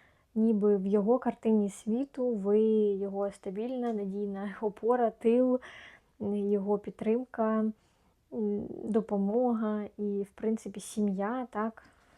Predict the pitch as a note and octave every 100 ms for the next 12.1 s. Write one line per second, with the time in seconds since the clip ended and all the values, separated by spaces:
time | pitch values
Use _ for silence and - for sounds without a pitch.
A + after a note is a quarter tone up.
0 | _ _ - _ _ _ _ _ _ _
1 | _ _ _ _ _ _ _ _ _ _
2 | _ _ - - - A#3+ A#3 A#3 A#3 A#3
3 | G#3 A#3 G3+ F3+ G3 G3 G3 G3+ - F#3+
4 | G3 G3 F#3+ - - G#3 - G3+ - G3
5 | - D4+ D4 A3+ G#3 G3 G3 - - -
6 | G#3+ G#3 G#3 G#3 G3+ G3+ G#3 G#3+ A#3+ A3
7 | G3 F#3+ G3+ G3+ G3+ - - G3 F#3+ -
8 | - - - G#3 G3+ F#3+ G#3 - G#3 G#3
9 | G3+ G#3 G#3 G3+ G3 - G#3 G3+ - -
10 | F#3+ G3 G#3 G3 - G#3 - G#3 G3 G3
11 | F#3+ G3 G3 G3 G3+ F#3+ F#3+ G3 G3 -